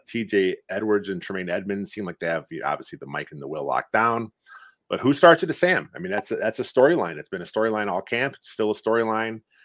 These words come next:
Um, I, I think they, they are gonna give the benefit of the doubt to the veteran, uh, Sanborn, if, if it's even. But, you know, who knows? I mean, Sanborn's healthy.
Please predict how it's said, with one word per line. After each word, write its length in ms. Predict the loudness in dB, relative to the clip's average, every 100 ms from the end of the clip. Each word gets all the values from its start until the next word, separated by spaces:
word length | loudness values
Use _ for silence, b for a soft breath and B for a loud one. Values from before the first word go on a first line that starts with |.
| b b -12
Um, 420 | -10 -10 -12 -14 -18 -20 _ _
I, 320 | -14 -12 -12 -8
I 80 | -4
think 260 | -4 -2
they, 280 | 2 2 0
they 140 | -4 -6
are 120 | -4
gonna 200 | -4 -2
give 200 | -4 -4
the 80 | -2
benefit 340 | 0 0 -2
of 60 | -4
the 60 |
doubt 300 | 2 2 2
to 60 | -2
the 100 | -6
veteran, 600 | 0 2 4 2 0 -6 -8
uh, 100 | -8
Sanborn, 680 | -4 -2 -2 2 0 0 -6 _ _
if, 140 | -4 -2
if 180 | -2 -4
it's 180 | -6
even. 400 | -4 2 2 2 -6 b b b b 4
But, 240 | 4 4 -2
you 100 | 0
know, 280 | 0 -2 -2
who 120 | 2
knows? 380 | 4 4 2 -2
I 60 | -8
mean, 260 | -8 -10 -14 _ _ -20 -16
Sanborn's 640 | -10 -4 -2 2 2 6
healthy. 420 | 8 8 6 -6